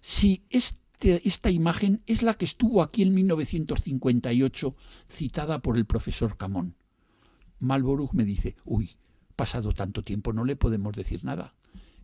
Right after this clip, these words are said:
Pero los de Zúrich me dicen, "Sí, señor". El profesor Lucas Glor, el encargado de la Fundación Burle,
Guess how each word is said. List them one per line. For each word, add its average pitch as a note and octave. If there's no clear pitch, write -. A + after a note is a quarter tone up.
Pero B2
los G#2
de F#2
Zúrich -
me C#3
dicen, B2
"Sí, -
señor". A3+
El A#2
profesor -
Lucas C3
Glor, C3+
el A#2
encargado A2+
de B2+
la G#2+
Fundación A#2
Burle, C3